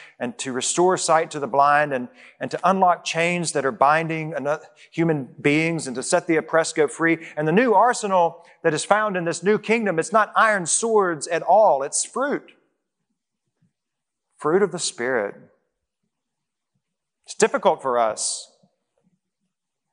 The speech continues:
It's difficult for us to think about this, this collision course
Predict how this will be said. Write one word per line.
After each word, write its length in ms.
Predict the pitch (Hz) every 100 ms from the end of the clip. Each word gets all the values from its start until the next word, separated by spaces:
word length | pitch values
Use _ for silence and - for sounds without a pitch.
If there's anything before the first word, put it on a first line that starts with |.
| _
It's 80 | -
difficult 360 | 208 220 214
for 100 | 160
us 140 | 160 160
to 80 | 156
think 260 | - 208
about 360 | 202 170 165 -
this, 300 | 160 - -
this 200 | 156 -
collision 640 | - 147 131 190 196 175
course 600 | - 156 135 131 - -